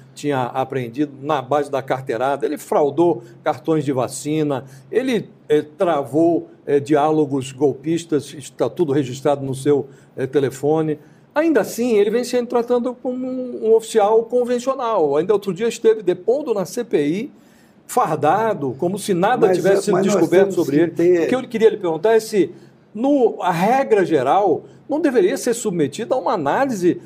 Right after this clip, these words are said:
Speaker 1: num caso específico como esse, porque fica parecendo que as Forças Armadas estão agindo com uma certa cumplicidade com
Speaker 2: Não.
Speaker 1: alguém que não merece
Speaker 2: Não, mas não
Speaker 1: essa
Speaker 2: é bem
Speaker 1: cumplicidade,
Speaker 2: assim. Nós
Speaker 1: né?
Speaker 2: temos a nossa legislação e,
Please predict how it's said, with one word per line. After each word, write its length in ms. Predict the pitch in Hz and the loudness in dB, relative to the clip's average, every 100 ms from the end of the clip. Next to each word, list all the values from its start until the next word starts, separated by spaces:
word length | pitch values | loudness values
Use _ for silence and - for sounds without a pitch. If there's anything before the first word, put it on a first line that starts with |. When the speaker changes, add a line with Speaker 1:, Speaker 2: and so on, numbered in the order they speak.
| - | -16
Speaker 1:
num 180 | 151 180 | -6 -4
caso 480 | - 196 254 190 151 | 0 0 0 -2 -6
específico 640 | - - 165 - 262 - 190 | -6 -2 -2 0 -6 -2 -2
como 160 | 147 | 2
esse, 160 | 185 214 | 0 0
porque 140 | - | -4
fica 260 | - 330 330 | 0 0 0
parecendo 560 | - 254 226 220 233 | -2 0 0 2 0
que 80 | - | 2
as 120 | 254 | -2
Forças 240 | 233 202 - | 0 -2 0
Armadas 560 | 165 185 240 269 143 - - - _ | -2 0 -4 -2 -4 -4 -20 -20 _
estão 280 | - 202 214 | -4 0 0
agindo 340 | 180 208 220 | 2 0 -2
com 80 | 247 | -4
uma 140 | 247 | -4
certa 260 | 233 226 233 | -2 -2 -2
cumplicidade 840 | 233 247 208 196 185 160 185 233 127 | -2 -4 0 -2 2 2 2 2 2
com 80 | |
Speaker 2:
Não. 60 | - | 2
Speaker 1:
alguém 200 | - 117 | 4 2
que 80 | 285 | 2
não 180 | 339 381 | -2 0
merece 600 | 262 147 220 233 165 135 | 2 2 2 0 -2 0
Speaker 2:
Não, 180 | 156 | -2
mas 140 | 151 160 | -2 2
não 80 | 170 | 4
Speaker 1:
essa 140 | 170 | 2
Speaker 2:
é 20 | |
bem 140 | 147 143 | 2 0
Speaker 1:
cumplicidade, 440 | 160 160 131 131 | 0 0 0 0
Speaker 2:
assim. 80 | 120 | 0
Nós 120 | 120 | -2
Speaker 1:
né? 40 | |
Speaker 2:
temos 220 | 151 175 143 | -2 -2 -2
a 80 | |
nossa 340 | 123 127 120 113 | -4 -4 -4 -6
legislação 800 | 107 110 85 101 101 - 139 | -4 -6 -8 -10 -10 -8 -6
e, 100 | 202 | -4